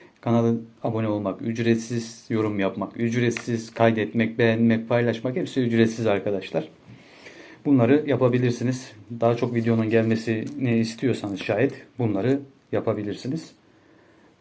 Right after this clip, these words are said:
Bunları siz kendiniz için yapacaksınız. Sevdikleriniz için. Varsa sevdikleriniz, önem verdikleriniz, onların da bu şekilde sorun yaşamasını istemiyorsanız onlarla da paylaşın. Sorun yaşasın ya da yaşamasın.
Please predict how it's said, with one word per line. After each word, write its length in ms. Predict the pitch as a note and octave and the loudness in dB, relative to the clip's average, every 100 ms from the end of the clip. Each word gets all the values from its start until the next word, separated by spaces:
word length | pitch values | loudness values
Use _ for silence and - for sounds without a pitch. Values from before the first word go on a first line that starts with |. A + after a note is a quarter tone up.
| _ _ | _ _
Bunları 400 | B2+ A#2 A2 C#3+ F3 - | -2 0 2 0 -4 -12
siz 280 | - D3+ - | -12 -12 -4
kendiniz 360 | B2 C3 A#2+ | 2 4 4
için 200 | G#2+ - | 0 -4
yapacaksınız. 640 | G#2 F#2+ G2+ G2+ - D3 E3 | -4 -4 -4 -6 -4 -4 -4
Sevdikleriniz 800 | - - F#3+ A#2+ - A2 G#2 G2 | -4 0 0 0 -4 -4 -4 -8
için. 320 | F#2 D3+ D#3+ - | -8 -8 -4 2
Varsa 400 | B2+ B2 G#2+ G2 | 2 2 -2 -4
sevdikleriniz, 840 | - - A2+ A2+ - G#2+ G#2+ - - - - - - - - - - | -4 0 0 -2 -6 -2 -2 -2 -4 -8 -12 -20 -20 -20 -20 -20 -4
önem 320 | B2+ A#2 A#2 | 4 6 8
verdikleriniz, 1000 | A2+ A2+ A2+ A#2 G#2+ A#2+ D#3 - - - - | 8 6 2 0 0 2 0 -4 -16 -20 -6
onların 420 | A#2+ A2+ A#2 A#2 | 2 4 4 6
da 240 | A2+ A2+ A2+ | 6 6 4
bu 140 | A#2+ A#2+ | -2 -4
şekilde 300 | A2 A#2 G#2 | -4 -4 -6
sorun 220 | - A2+ | -4 -2
yaşamasını 580 | A2 A2 A2+ A2 - A2 | -2 -2 -4 -4 -4 -6
istemiyorsanız 760 | A2+ C3 G#2+ G2 G#2 C3 - - | -4 -2 -2 -4 -4 -4 -6 -8
onlarla 360 | C3+ B2 F#2 F#2+ | -2 -2 0 -2
da 140 | C#3 | -2
paylaşın. 460 | - A#2 A#2 A2+ - - - _ - | 2 4 4 0 -4 -8 -20 _ -12
Sorun 340 | - A2+ B2 | 0 4 4
yaşasın 560 | A2 A2+ B2+ B2 G3+ - A#2+ | 4 2 0 -2 -4 -4 0
ya 120 | A#2 | 2
da 60 | |
yaşamasın. 560 | C3+ A2 - G2+ - - | 2 0 -2 -6 -8 -14